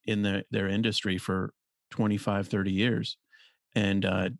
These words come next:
never made that much money. And then they develop a product associated for, you know, with their, with what they did for their industry. And they are now happily selling millions and millions and millions of dollars a year,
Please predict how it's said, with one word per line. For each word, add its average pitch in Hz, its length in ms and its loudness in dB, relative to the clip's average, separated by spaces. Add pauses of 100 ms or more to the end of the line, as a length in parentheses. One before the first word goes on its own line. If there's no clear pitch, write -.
(120)
never 113 260 2
made 113 260 4
that - 180 0
much 98 260 -4
money. 113 360 -4 (880)
And 107 220 4
then 123 160 4
they 107 420 2 (180)
develop 101 320 0
a 101 60 -2
product - 480 -2 (380)
associated 101 800 -2
for, - 300 -2
you 113 100 2
know, 92 60 0
with 95 200 -2
their, 101 240 -2 (120)
with - 580 -4
what 98 140 0
they 98 100 2
did 101 360 2
for 107 160 2
their 95 120 0
industry. 104 460 0 (720)
And 98 320 2 (140)
they 104 260 4
are 120 120 4
now 101 500 2
happily 110 640 -2
selling 92 440 0 (100)
millions 104 880 2
and 101 180 0
millions 98 380 0
and 98 120 0
millions 95 280 0
of 95 80 -4
dollars 92 380 0
a 92 40 -2
year, 98 480 -2